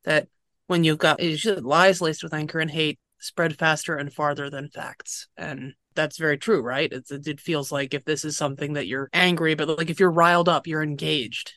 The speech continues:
and you, you, you know, whether you wanna disprove this or you wanna back this, point to this and say, "See, this is why," you know, you're way more likely to just keep perpetuating that and sharing that out and putting it out there, and then more people will get that same level of engagement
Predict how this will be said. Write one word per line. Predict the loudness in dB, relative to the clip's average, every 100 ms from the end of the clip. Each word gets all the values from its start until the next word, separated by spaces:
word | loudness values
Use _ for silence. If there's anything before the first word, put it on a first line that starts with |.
| -12
and | -8 -6
you, | -6
you, | -4 -6 -4
you | -4
know, | -2
whether | 2 2
you | 2
wanna | 2 2
disprove | 4 4 6 6 6
this | 2 2
or | -2
you | -2
wanna | 2
back | 2 2
this, | 2 -2
point | 4 4
to | 4
this | -4
and | -2
say, | -4
"See, | 0 0 2 6
this | 6 6
is | 0
why," | 8 10 10 6 -2 -8
you | -2
know, | 0 0 -4 -16 _
you're | 4 4
way | 8 8 8
more | 6 4
likely | 4 4 0
to | -4 -4
just | -4
keep | -2 -2
perpetuating | -2 4 4 6 2 2 -2
that | -4 -4
and | -4
sharing | 0 4 4 4
that | 2
out | 2
and | 0
putting | 0 0
it | 4
out | 2 2
there, | 0
and | 0
then |
more | 0 0
people | 0 -6 -4
will | -4
get | -2
that | -2 -4
same | -4 -2
level | 0 0
of | -2
engagement | -4 0 0 -2 -10